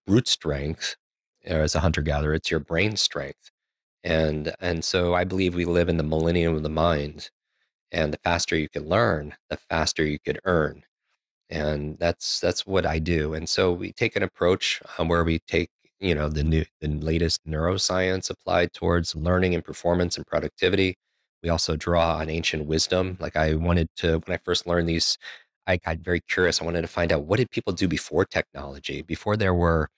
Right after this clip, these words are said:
y-, you know, uh, computers, before there were even printing presses? How did people memorize information and, and recall it? And so I started studying the ancient Greeks. What did they do a couple of thousand years ago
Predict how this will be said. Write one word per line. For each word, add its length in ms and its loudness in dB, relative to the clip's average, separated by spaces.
y-, 240 -2
you 100 2
know, 240 2
uh, 220 -2
computers, 520 0
before 340 -4
there 180 2
were 120 2
even 480 2
printing 320 0
presses? 420 -4
How 180 2
did 200 2
people 300 -4
memorize 800 2
information 640 -2
and, 180 -4
and 280 -2
recall 440 2
it? 140 -2
And 340 0
so 80 -4
I 20 0
started 300 0
studying 340 -2
the 80 -2
ancient 340 -2
Greeks. 500 0
What 100 -6
did 100 0
they 120 2
do 420 2
a 60 -20
couple 240 0
of 80 -2
thousand 360 0
years 300 2
ago 360 2